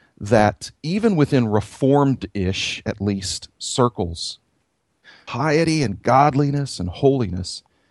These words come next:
seem to have fallen on hard times, seem to be kind of all dismissed as one form or another of legalism. Have you seen that to be true?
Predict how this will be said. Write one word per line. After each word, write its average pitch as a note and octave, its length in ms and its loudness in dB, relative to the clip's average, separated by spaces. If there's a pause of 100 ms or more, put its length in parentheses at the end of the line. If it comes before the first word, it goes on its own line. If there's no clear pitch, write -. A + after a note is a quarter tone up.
(140)
seem G#3 220 -2
to B3+ 60 2
have F3+ 100 2
fallen C3+ 320 4
on A2 140 4
hard G#2+ 300 2
times, B2+ 540 -2
seem E3+ 260 -2
to E3+ 60 -6
be D3 100 -2
kind B2+ 280 4
of F#2 180 -4
all C#3 240 4
dismissed A#2+ 680 0 (500)
as G#2+ 200 2
one C3 240 2
form B2 400 2
or G#2+ 40 0
another G2+ 300 0
of A2 520 -2 (280)
legalism. A#2+ 760 2
Have B2+ 100 0
you G3 80 -2
seen E3 280 0
that A#2 180 2
to - 60 -10
be G2 120 -6
true? - 300 -14